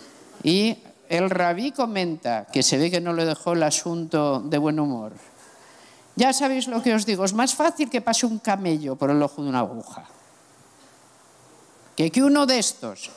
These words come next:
se vaya a parar al reino de los cielos. ¿Por qué? Entre otras cosas,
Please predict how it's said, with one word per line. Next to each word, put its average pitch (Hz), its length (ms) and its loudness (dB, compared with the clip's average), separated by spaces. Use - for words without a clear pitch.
se 139 140 0
vaya 165 220 2
a 170 60 -4
parar 160 260 2
al 151 120 0
reino 156 260 -4
de 147 80 2
los 139 200 0
cielos. - 480 -10
¿Por 120 160 -8
qué? 196 420 -4
Entre 143 220 0
otras 147 240 0
cosas, 214 540 -4